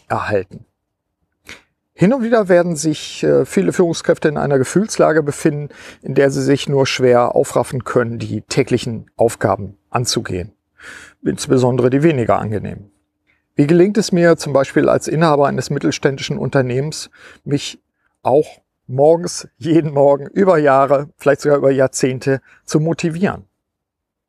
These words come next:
Eine zentrale Rolle nimmt in diesem Kontext das persönliche Zielbild ein. Ist es klar? Ist es attraktiv? Ist es herausfordernd? Ebenso benötigen Sie ein System, um Ihre Erfolge zu erfassen.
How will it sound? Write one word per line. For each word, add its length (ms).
Eine 180
zentrale 560
Rolle 500
nimmt 320
in 120
diesem 220
Kontext 520
das 240
persönliche 580
Zielbild 680
ein. 400
Ist 220
es 260
klar? 540
Ist 200
es 140
attraktiv? 640
Ist 240
es 300
herausfordernd? 1040
Ebenso 560
benötigen 500
Sie 160
ein 140
System, 500
um 160
Ihre 160
Erfolge 400
zu 160
erfassen. 560